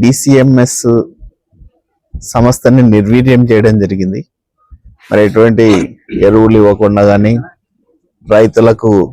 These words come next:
రానియకుండా ఆర్బీకేసీని నిర్వీర్యం చేయడం, మరి ఈ పరిస్థితి నుంచి ఈసారి మార్పు తీసుకొని రావడం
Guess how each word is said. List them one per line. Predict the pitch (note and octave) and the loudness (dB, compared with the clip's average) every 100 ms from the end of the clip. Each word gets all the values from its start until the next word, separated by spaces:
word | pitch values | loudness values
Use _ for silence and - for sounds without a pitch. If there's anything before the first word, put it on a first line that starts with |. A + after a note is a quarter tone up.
| B2+ | -4
రానియకుండా | F#2+ G#2 A2 G#2 G#2+ G#2+ G#2+ C3 - - - G2 | -2 0 -2 -2 -2 0 -2 -4 -10 -8 -4 -2
ఆర్బీకేసీని | G#2 G#2+ - G#2+ - G#2 G2+ | 0 -2 -2 -2 -2 -2 0
నిర్వీర్యం | G2 G2+ G2 G#2+ G2+ | 0 0 2 0 0
చేయడం, | G2 G2+ - - - - - - - - - - | 0 -4 -6 -6 -2 -2 -4 -16 -14 -10 -4 -2
మరి | A2+ A2+ - - - - | 0 2 2 4 2 2
ఈ | A#2 A2+ | 2 2
పరిస్థితి | - - C3 C#3 | -2 -4 -4 -2
నుంచి | C3 B2 D3+ C3 | 0 0 2 2
ఈసారి | B2 C3 C3 B2 - _ _ - G2+ | 0 0 2 0 -2 _ _ -8 -2
మార్పు | A#2 B2+ A#2+ | -2 -2 -4
తీసుకొని | G#2+ - A2+ G2+ | -4 -4 -2 0
రావడం | G2 G2+ | 0 0